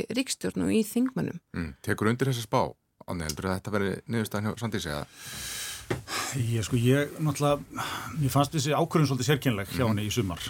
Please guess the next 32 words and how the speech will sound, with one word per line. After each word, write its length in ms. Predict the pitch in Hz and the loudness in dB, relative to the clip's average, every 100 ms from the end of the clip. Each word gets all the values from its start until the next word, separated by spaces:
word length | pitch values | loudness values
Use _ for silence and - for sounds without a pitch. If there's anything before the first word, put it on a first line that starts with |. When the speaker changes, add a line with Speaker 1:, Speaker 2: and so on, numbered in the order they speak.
| - 113 | -8 -2
Speaker 3:
og, 160 | 110 | 2
hérna, 320 | 110 - 110 107 | 0 2 0 2
fólk 240 | - 127 - | 0 0 2
hefur 220 | 131 123 | 2 2
auðvitað 180 | 117 110 | 0 -2
alls 120 | 127 | 0
konar 160 | 135 113 | 0 0
skoðanir 300 | 151 131 110 | 2 2 2
á 40 | - | 0
hvalveiðum 480 | 139 175 165 165 131 | 0 2 2 2 -2
og 80 | 110 | -4
það 220 | 120 131 | 0 2
er, 80 | 123 101 | 0 -8
eh, 360 | - - - 104 | -8 -6 -8 -4
þekkjum 340 | 143 127 113 | -2 -2 -2
það. 220 | 117 127 - - | -2 -2 -4 0
Speaker 1:
Má 100 | 202 | 2
ég 80 | 185 | 2
skjóta 300 | - 120 - | 0 -2 2
inn, 220 | 233 151 156 | 2 2 0
af 100 | 165 | 0
því 80 | 185 | 0
að 20 | - | 2
Speaker 3:
Já. 80 | 190 - - | -2 -6 -6
Speaker 1:
þetta 220 | 185 180 | -4 -4
kom 200 | - 233 | 2 2
bara 120 | 277 202 | 2 0
fram 340 | - 262 220 - | 0 0 0 -2
í 200 | - 185 - | 0 0 2
gær, 280 | 233 220 - | 0 2 0
þetta 220 | 170 - | -2 0
var 180 | 180 196 | 0 0